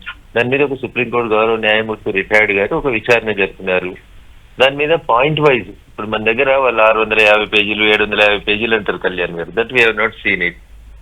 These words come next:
అది ఉన్నది ఉన్నట్టు పెడితే కామా ఎక్కడ ఉంది, ఫుల్ స్టాప్ ఎక్కడ ఉంది, అందులో దోషులు ఎవరైనా ఉంటే తప్పకుండా శిక్షించాలి దోషుని. దోషుల్ని శిక్షించొద్దని మీరు చెప్పినా,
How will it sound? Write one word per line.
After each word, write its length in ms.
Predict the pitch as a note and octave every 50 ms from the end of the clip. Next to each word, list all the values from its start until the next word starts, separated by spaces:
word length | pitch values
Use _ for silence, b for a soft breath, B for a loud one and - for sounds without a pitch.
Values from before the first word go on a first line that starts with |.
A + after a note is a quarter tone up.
| - - A#2
అది 120 | A#2+ B2 A2
ఉన్నది 220 | G2+ A2+ C3 C#3+ D3
ఉన్నట్టు 220 | C#3+ C#3+ C#3 C3 B2+ A#2+
పెడితే 240 | A#2+ A2+ A2+ E3+ F3+ E3 -
కామా 220 | A#2+ A#2+ A#2+ B2 B2 A#2+
ఎక్కడ 180 | A#2+ - A#2 A2+
ఉంది, 140 | A2+ B2 B2+ -
ఫుల్ 160 | - A2+ G#2 -
స్టాప్ 220 | - C3 B2 A#2 A#2
ఎక్కడ 180 | A2+ - A#2 G#2+ A2+
ఉంది, 120 | B2 C3+ B2+
అందులో 140 | A#2+ B2 A#2 G#2+ A2
దోషులు 260 | A#2 A#2+ - B2 B2
ఎవరైనా 260 | A#2+ A#2+ A#2+ A#2+ B2 C3
ఉంటే 100 | E3 F3 D#3+ D3
తప్పకుండా 340 | C3+ C#3 D3+ C#3+ F3 E3 D#3 -
శిక్షించాలి 540 | C3 G#2+ - - G#2+ F#2+ G2 F#2+ F#2 F#2 F2 F2
దోషుని. 340 | F#2+ F#2+ F2+ - F2+ F2+ F2+ - - - - - - - - - - - - - - - - - A2
దోషుల్ని 320 | A#2+ A#2 A#2+ C3 C3 B2 A2+
శిక్షించొద్దని 580 | B2 - - C3 A#2+ A#2+ B2 A2+ A#2 A#2+ A#2 A#2 A#2
మీరు 120 | B2 A#2+ B2
చెప్పినా, 260 | A#2+ A2+ B2+ B2 C#3